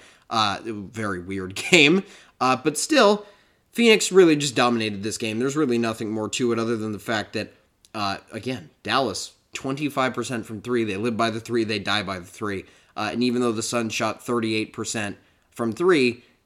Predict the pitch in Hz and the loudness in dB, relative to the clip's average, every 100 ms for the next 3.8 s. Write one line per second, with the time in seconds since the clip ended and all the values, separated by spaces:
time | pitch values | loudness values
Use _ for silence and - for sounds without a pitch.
0 | _ 120 135 127 - - 170 139 123 - | _ 0 2 2 -2 0 2 2 0 -2
1 | 131 135 127 131 127 113 107 127 120 117 | 0 0 0 0 0 0 0 0 2 0
2 | 110 104 107 - 117 110 107 - 117 123 | -2 -4 -6 -4 -4 -4 -6 -6 -4 -4
3 | 113 127 - 120 123 113 110 | -4 -8 -2 0 2 0 -6